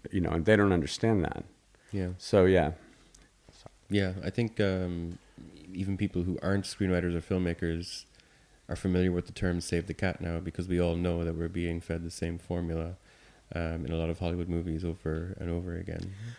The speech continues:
Speaker 1: I haven't read the book, but is "save the Cat"? I know what it is, but is that considered a good thing or a bad thing?
Speaker 2: I think people are, have come to consider it a bad thing. I think for a while,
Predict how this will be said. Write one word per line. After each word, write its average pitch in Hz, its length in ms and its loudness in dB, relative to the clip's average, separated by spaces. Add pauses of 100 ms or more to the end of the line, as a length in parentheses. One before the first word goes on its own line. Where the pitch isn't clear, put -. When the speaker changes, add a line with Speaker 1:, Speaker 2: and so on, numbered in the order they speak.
(240)
Speaker 1:
I 120 40 6
haven't 143 200 10
read 104 200 12
the 98 60 4
book, 92 280 8
but 98 120 4
is 98 80 -2
"save 151 220 8
the 143 80 6
Cat"? 127 500 6
I 113 100 6
know 120 160 8
what 95 120 8
it 90 100 4
is, 87 240 8
but 92 160 2
is 92 120 0
that 117 160 8
considered 107 400 4
a - 40 4
good 101 240 2
thing 131 200 6
or 90 80 6
a 76 60 4
bad 80 300 2
thing? - 260 -4 (580)
Speaker 2:
I 127 60 2
think 165 180 6
people 151 220 6
are, 139 100 8
have 127 360 2
come 123 280 6
to 120 100 -2
consider 107 340 2
it 98 60 2
a 92 40 2
bad 95 240 2
thing. - 100 -2
I 90 80 0
think 120 180 4
for 113 120 6
a 107 40 8
while, 107 340 6